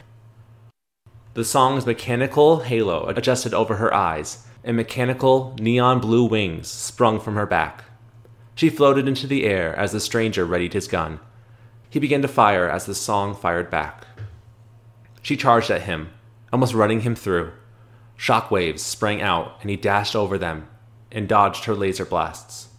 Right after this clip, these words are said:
The more they fought, the more the stranger learned her attacks. No matter how many blasts she sent out, the song could not land a blow on the stranger. As the song charged the stranger, he parried her attack, pulled her into the air, and threw her down to the ground.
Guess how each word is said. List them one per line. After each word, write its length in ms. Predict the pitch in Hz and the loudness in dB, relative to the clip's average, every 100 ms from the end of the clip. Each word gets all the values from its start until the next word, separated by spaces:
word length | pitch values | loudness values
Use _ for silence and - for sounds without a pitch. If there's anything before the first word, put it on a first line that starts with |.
| - - - - - - | -20 -20 -20 -20 -20 -10
The 60 | - | -2
more 200 | 110 110 | 2 4
they 100 | 123 | 4
fought, 460 | 127 107 95 90 - - - - | 4 4 4 2 -6 -20 -12 0
the 60 | |
more 280 | 113 113 110 | 2 4 4
the 60 | 113 | 2
stranger 420 | - 107 101 95 | 0 -2 0 -4
learned 260 | 92 90 85 | -2 -4 -4
her 100 | 90 | -6
attacks. 560 | 95 87 73 - - - - - - - - | -4 -4 -6 -12 -20 -20 -20 -20 -20 -20 -12
No 80 | - | -2
matter 200 | 113 107 | 0 2
how 120 | 98 | 0
many 140 | 110 127 | 0 0
blasts 680 | 107 101 98 - - - | 2 2 2 -4 -10 -12
she 140 | - 123 | -6 -6
sent 220 | 117 104 | -2 0
out, 260 | 85 76 - - - - | 0 -4 -10 -20 -20 -14
the 80 | - | -8
song 300 | - 98 98 | -2 0 -2
could 140 | 101 | -2
not 180 | 101 90 | -2 -2
land 160 | 92 | -4
a 40 | 98 | -2
blow 240 | 98 92 | 0 0
on 120 | 85 | 0
the 40 | 87 | -6
stranger. 520 | - 90 87 80 80 - - - - - - - - - - | -6 -6 -6 -10 -12 -18 -20 -20 -20 -20 -20 -20 -20 -20 -18
As 160 | - 113 | -4 -2
the 80 | 120 | -2
song 360 | - 113 117 | 4 6 6
charged 380 | 123 - 107 107 | 4 4 4 2
the 80 | 135 | -4
stranger, 580 | - 107 95 92 92 - - | -2 -2 -2 0 -2 -4 -14
he 120 | - | -8
parried 320 | 123 117 107 110 | -6 0 0 2
her 100 | 131 | 0
attack, 480 | 127 98 85 - - - - | 0 -4 -4 -6 -20 -20 -18
pulled 300 | - 170 175 | 4 6 8
her 80 | 156 | 6
into 180 | 135 131 | 4 2
the 180 | 123 98 | 2 2
air, 280 | 98 95 92 | 2 2 0
and 140 | 110 98 | -4 -6
threw 220 | - 127 | 2 4
her 80 | 107 | 4
down 240 | 90 85 | 2 -2
to 60 | 85 | -2
the 100 | 95 | -4
ground. 400 | 90 82 78 | -2 -4 -6